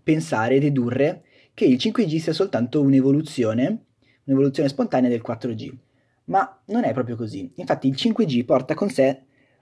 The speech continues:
eh, tantissime innovazioni e tantissime cose che si discostano dalle altre reti precedenti. Possiamo definire, possiamo definire il cinque G un modo diverso di gestire i dati,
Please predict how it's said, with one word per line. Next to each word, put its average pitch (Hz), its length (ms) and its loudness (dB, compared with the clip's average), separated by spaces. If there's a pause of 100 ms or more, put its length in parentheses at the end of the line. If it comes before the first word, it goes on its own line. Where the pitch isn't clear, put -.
(360)
eh, 135 160 2
tantissime 170 600 2
innovazioni 139 840 4 (240)
e 160 300 0 (120)
tantissime 220 380 -4
cose 208 160 2
che 147 60 -2
si 151 100 -8
discostano 135 560 2
dalle 117 220 2
altre 117 180 -2
reti 117 220 -4
precedenti. 113 600 -6 (400)
Possiamo 185 300 0
definire, 151 640 4 (520)
possiamo 170 240 -2
definire 180 300 2
il 127 60 0
cinque - 240 0
G 180 240 -4
un 165 80 0
modo 185 180 2
diverso 170 400 0
di 127 80 2
gestire 123 400 -2
i 143 160 -4
dati, 139 500 -2